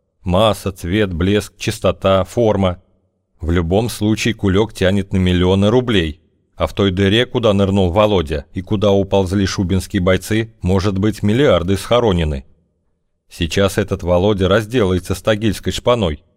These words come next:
Чен Шин в этом ничуть не сомневался. Он специально подставил этих дураков, чтобы противник заморался кровью. После этого он сам будет проситься на поводок с ошейником, потому что все присутствующие перед любым судьём поклянутся, что озверелый расхититель государственных валютных ценностей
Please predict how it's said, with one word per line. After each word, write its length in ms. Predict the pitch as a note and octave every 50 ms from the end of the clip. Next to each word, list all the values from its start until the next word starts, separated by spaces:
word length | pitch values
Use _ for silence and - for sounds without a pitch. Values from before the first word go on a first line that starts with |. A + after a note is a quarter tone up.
| _
Чен 260 | - - - G2 G#2
Шин 220 | G2 - - A2 G#2
в 60 | G2+
этом 260 | G#2 G2 - G2 F#2+
ничуть 320 | G#2 A#2+ B2 - B2 - -
не 60 | F#2
сомневался. 760 | - - G2 G#2 A#2+ C3 A2+ A2 E2 D2 - - - C#2+ - _ _ _ _ _ _ _ -
Он 140 | - F#2 F#2
специально 480 | - - - A2+ - - D#3 B2 G2 F2
подставил 500 | - G#2 G2 - - - A2 G#2 G2+ G2
этих 240 | F#2+ F#2 - F#2 F2+
дураков, 540 | F2+ G2+ G2+ G2 F#2+ - A#2+ A#2+ A#2 - - _
чтобы 340 | - - - G#2 F#2+ F#2+ F#2+
противник 540 | - G#2+ A2+ A2 - B2+ A2+ G#2 G2 F2+ E2+
заморался 520 | E2+ G#2 A2+ A2+ G#2+ G2 E2 - - G#2+
кровью. 520 | G#2 - C#3+ C3+ G2 D#2 D2 D2+ C2+ - _ _ _ _ _ _ _ _ _ _ _ _ _ -
После 400 | F#2 F#2+ F#2+ - A2+ G#2+ G#2+ G#2+
этого 240 | G2+ G2+ G#2+ G2+
он 160 | G#2+ A#2+ B2 -
сам 260 | - C#3+ A2 F#2 F2+
будет 280 | F#2+ F#2+ F2 F2+ -
проситься 500 | - G2 F#2 F2 - - A2 G#2 - -
на 100 | G2+ G2
поводок 480 | F#2 G#2 G2+ A2 B2 A2 G#2 F2 D#2 -
с 60 | -
ошейником, 640 | G2 F#2+ - - G2+ F2 E2+ D#2 - - E2+ C#2+ C#2 - _ _ _ _ _ _
потому 360 | - F2+ - G#2 G2+ G#2 G#2+
что 220 | G2+ - - A2 G2
все 180 | - - G#2+
присутствующие 880 | G2 G2+ G2+ G2 - - C3 C#3+ - - - A#2 G#2 F#2+ - - - F2+
перед 280 | F2 - G2+ G#2+ G#2 G2
любым 300 | A2 A#2+ A#2 A#2+ A#2+ A2+
судьём 420 | - - D#3 D3 C3+ C#3 G#2 F2
поклянутся, 800 | - G2+ E2+ - G2+ G2+ G2+ A2+ B2+ B2+ - - G#2+ F2 D#2 -
что 200 | - - - G2+
озверелый 600 | G2+ F2 F2 G2+ A2 G#2+ G#2+ A2 G#2 G2 G2 G2
расхититель 600 | G2 G2+ - - - G#2+ G2+ - G#2+ G2 - G2+ F#2
государственных 880 | F#2 G2 F#2+ - A2 F#2+ F#2+ G2 F#2+ - - - F#2 F#2+ F#2+ F#2+ -
валютных 460 | F#2+ G2 G2 G2 F#2+ - G2 F#2+ -
ценностей 680 | - - B2+ B2 C3 C3 A#2 - - - F2 D2+ -